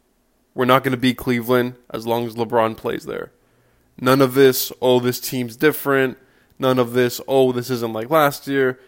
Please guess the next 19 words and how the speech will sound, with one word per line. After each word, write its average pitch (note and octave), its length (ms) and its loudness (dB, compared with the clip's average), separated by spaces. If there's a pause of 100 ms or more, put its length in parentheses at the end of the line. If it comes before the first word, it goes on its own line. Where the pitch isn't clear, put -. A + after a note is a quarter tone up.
(260)
No, C3 160 -4
no C3+ 200 0
more. B2 360 2 (680)
No C3+ 160 2
more. B2+ 340 -4 (600)
We'll B2+ 200 0
make C3+ 240 2
it E3 100 2
to E3 100 -4
the D#3 120 0
finals C3+ 600 2
when A#2+ 220 -4
LeBron A#2 520 -2
goes A#2 260 -6
to C3 80 -12
the A2+ 100 -6
West D#3 380 0
or B2 180 -4
retires. - 840 -12